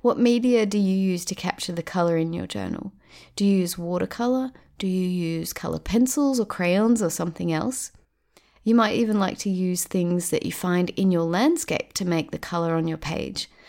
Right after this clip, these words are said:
Sometimes when you rub a blossom directly onto your paper,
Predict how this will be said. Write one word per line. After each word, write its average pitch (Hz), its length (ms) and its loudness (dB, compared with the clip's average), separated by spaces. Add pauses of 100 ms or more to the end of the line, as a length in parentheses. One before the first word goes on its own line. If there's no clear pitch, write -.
(200)
Sometimes 214 640 0
when 185 200 2
you 180 160 -2
rub 190 420 0
a - 80 -2
blossom 190 560 0
directly 190 680 -2
onto 233 360 2
your 175 160 -2
paper, 175 580 -4